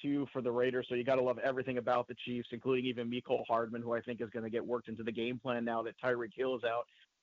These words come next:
But going back to Jacobs, I mean, I got so many shares of Jacobs, Montgomery, and Singletary, sometimes all three on the same team, because I think this rookie running back class has a great opportunity to really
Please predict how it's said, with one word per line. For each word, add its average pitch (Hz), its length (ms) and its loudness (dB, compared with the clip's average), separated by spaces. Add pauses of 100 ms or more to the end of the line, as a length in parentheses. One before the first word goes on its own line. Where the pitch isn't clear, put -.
(120)
But 147 160 4 (180)
going 165 200 4
back 160 160 2
to 139 80 -6
Jacobs, 139 500 2 (140)
I 135 100 4
mean, 127 160 0
I 131 160 2
got 143 220 4
so 185 60 2
many 185 220 4
shares 170 360 4
of 147 100 -2
Jacobs, 143 460 2 (500)
Montgomery, 143 640 4
and 131 200 0
Singletary, 127 640 2
sometimes 160 380 0
all 143 280 4
three 139 200 2
on 127 100 4
the 120 100 -4
same 123 300 -2
team, 123 160 -2
because 117 340 0
I 117 60 -2
think 143 220 -4
this 143 120 -6
rookie 127 220 -2
running 123 240 0
back 120 220 2
class 120 280 2 (380)
has 135 100 0
a 123 200 -8
great 135 260 4
opportunity 131 480 -2
to 120 60 -10
really 117 200 0